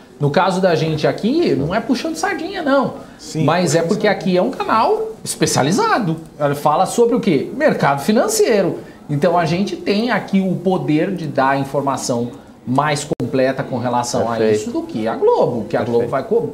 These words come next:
Speaker 1: vai cobrir todas as notícias de um modo geral. Então são coisas distintas. Não adianta eu querer, eu também, o pessoal querer ficar bravo com uma coisa ou outra, enfim.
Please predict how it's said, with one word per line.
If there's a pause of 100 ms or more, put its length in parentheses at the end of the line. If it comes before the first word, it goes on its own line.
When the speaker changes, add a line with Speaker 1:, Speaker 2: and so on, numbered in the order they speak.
Speaker 1:
vai
cobrir (260)
todas
as
notícias
de
um
modo
geral.
Então
são
coisas
distintas. (340)
Não
adianta
eu
querer,
eu
também,
o
pessoal
querer
ficar
bravo
com
uma
coisa
ou
outra, (180)
enfim.